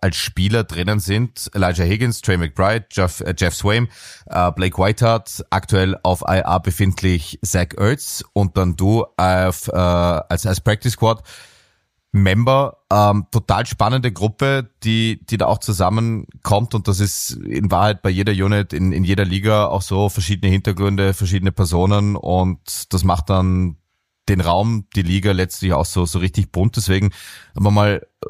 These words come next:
versucht, dir so als Denksportaufgabe mitzugeben, die jeweiligen Spieler zu beschreiben, damit jeder, ähm, Hörer, jede Hörerin vielleicht auch so einen kleinen Anhaltspunkt hat, wer denn wofür steht, und, äh, hab einfach gesagt, versuch sie doch mal mit einem Wort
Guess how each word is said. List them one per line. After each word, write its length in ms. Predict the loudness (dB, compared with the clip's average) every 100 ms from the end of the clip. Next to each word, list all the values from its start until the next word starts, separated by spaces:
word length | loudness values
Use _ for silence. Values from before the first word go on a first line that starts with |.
| -10
versucht, 920 | -8 -2 -2 2 0 0 -4 -12 -8 0
dir 260 | 2 2 0
so 100 | -4
als 120 | -2
Denksportaufgabe 680 | -4 -2 -2 0 0 0 0
mitzugeben, 720 | 0 -4 0 0 2 0 0 -2
die 380 | 0 2 0 0
jeweiligen 920 | 0 2 2 0 0 2 2 0 -4 -6
Spieler 880 | -6 -6 -2 0 2 2 2 0 -6 _ _ _ _ _ -10
zu 160 | -2 0
beschreiben, 480 | -2 -2 0 0 2
damit 220 | 0 0
jeder, 640 | 0 2 4 4 2 0 -2
ähm, 480 | 0 0 0 0 0
Hörer, 380 | 0 2 2
jede 260 | 0 0 0
Hörerin 400 | 0 0 0 0
vielleicht 240 | 0 -2 -2
auch 40 |
so 80 | -2
einen 60 |
kleinen 280 | 0 0 0
Anhaltspunkt 580 | 2 2 0 0 -2 0
hat, 220 | -2 0
wer 140 | 0 2
denn 220 | 2 0 -6 -20 -20 -4
wofür 340 | -2 0 0
steht, 320 | 0 0 0
und, 320 | 0 0 -2 -2
äh, 40 |
hab 600 | 0 0 -2 -4 -6 _ -4
einfach 200 | -2 -2
gesagt, 460 | 0 0 -2 -10 _ _
versuch 260 | -2 0 0
sie 120 | 0
doch 100 | 2
mal 120 | 2
mit 160 | 0 2
einem 200 | 2 2
Wort 260 | 0 -2